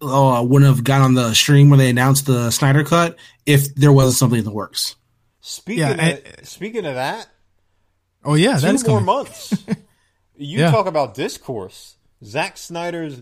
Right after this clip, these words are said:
Speaker 2: Justice League is gonna be on H B O Max, prefer-, preferably in four episodes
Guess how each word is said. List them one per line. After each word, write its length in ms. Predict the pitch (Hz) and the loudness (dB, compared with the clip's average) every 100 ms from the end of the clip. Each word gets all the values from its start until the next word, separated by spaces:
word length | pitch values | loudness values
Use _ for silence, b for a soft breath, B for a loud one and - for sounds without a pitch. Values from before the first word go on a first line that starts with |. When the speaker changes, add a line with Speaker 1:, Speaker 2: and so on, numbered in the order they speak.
| 110 | -20
Speaker 2:
Justice 520 | 95 156 208 175 - | -10 -8 -8 -20 -20
League 420 | 127 127 120 113 | -16 -14 -14 -16
is 160 | 131 120 | -18 -14
gonna 180 | 135 131 | -12 -14
be 160 | 123 | -14
on 160 | 123 120 - | -16 -16 -12
H 240 | 147 - | -12 -10
B 140 | 151 | -10
O 80 | 139 | -10
Max, 480 | 127 135 135 - - _ _ _ _ _ _ | -10 -10 -12 -14 -20 _ _ _ _ _ _
prefer-, 420 | - 127 160 110 | -20 -16 -16 -16
preferably 500 | _ _ 156 151 139 | _ _ -12 -12 -12
in 80 | 123 | -16
four 380 | - 147 160 156 | -12 -8 -6 -8
episodes 840 | 139 165 - 185 180 160 - - | -12 -14 -12 -12 -12 -16 -20 -20